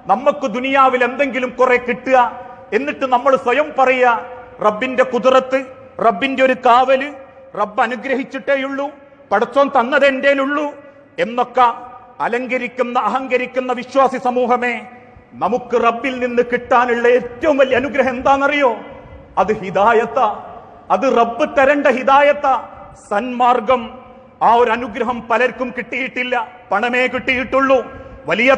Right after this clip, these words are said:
തറവാട്ടിലേ ജനിച്ചിട്ടുള്ളൂ, കാണാൻ നല്ല ഭംഗിയേ ഉണ്ടായിട്ടുള്ളൂ. അനുഗ്രഹം റബ്ബിന്റെ ഹിദായത്താണെങ്കിൽ ആ അനുഗ്രഹം നമ്മളിൽ പലർക്കും കിട്ടിയിട്ടില്ല.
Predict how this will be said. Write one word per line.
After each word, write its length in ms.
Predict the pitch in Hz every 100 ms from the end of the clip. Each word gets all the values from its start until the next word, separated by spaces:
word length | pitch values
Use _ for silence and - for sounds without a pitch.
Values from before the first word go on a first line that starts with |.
| 262
തറവാട്ടിലേ 560 | 247 262 277 269 269
ജനിച്ചിട്ടുള്ളൂ, 760 | 262 269 285 285 277 302 294 277 - - - -
കാണാൻ 340 | 202 262 277
നല്ല 220 | 294 285
ഭംഗിയേ 420 | 285 240 262 302 302
ഉണ്ടായിട്ടുള്ളൂ. 760 | 294 302 311 302 311 311 294 269 - - - - -
അനുഗ്രഹം 640 | 185 240 175 240 240 233 - - - -
റബ്ബിന്റെ 520 | - 220 202 247 247
ഹിദായത്താണെങ്കിൽ 1000 | 226 240 254 262 254 254 254 247 240 240 220 - - - _ -
ആ 200 | 208 202
അനുഗ്രഹം 720 | 220 240 175 240 226 226 226 - - - -
നമ്മളിൽ 540 | 135 220 233 233 226 226
പലർക്കും 520 | 220 226 233 240 233 226
കിട്ടിയിട്ടില്ല. 840 | 233 226 233 226 226 214 196 139